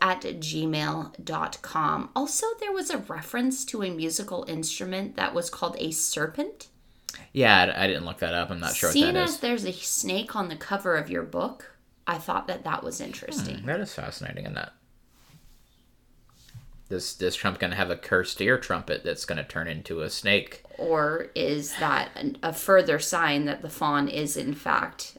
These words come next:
Speaker 1: a snake?
Speaker 2: Hmm.
Speaker 1: Whispering in the ears of the
Speaker 2: Yeah.
Speaker 1: regent.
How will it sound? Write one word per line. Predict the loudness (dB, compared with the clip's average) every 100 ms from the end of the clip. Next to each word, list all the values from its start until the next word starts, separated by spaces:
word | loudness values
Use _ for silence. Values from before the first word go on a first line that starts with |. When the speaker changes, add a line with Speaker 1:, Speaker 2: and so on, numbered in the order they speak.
| -8
Speaker 1:
a | -6
snake? | -4 -2 -4 -4 -12 -20 -20 -20 -20 -16
Speaker 2:
Hmm. | -8 -8 -8 -12 _ _ _
Speaker 1:
Whispering | -2 -2 -2 0 0 2
in | 2 2
the | 0
ears | 0 -2 -2 -2 -4 -8 -8
of | -6 -6 -6
the | -6 -6 -8 -14 -20 -20 -20 -20 -20 -20 -20 -20 -20 -20 -20 _ -14
Speaker 2:
Yeah. | -12 -12 -16 _
Speaker 1:
regent. | -6 -4 -4 -8 -12 -16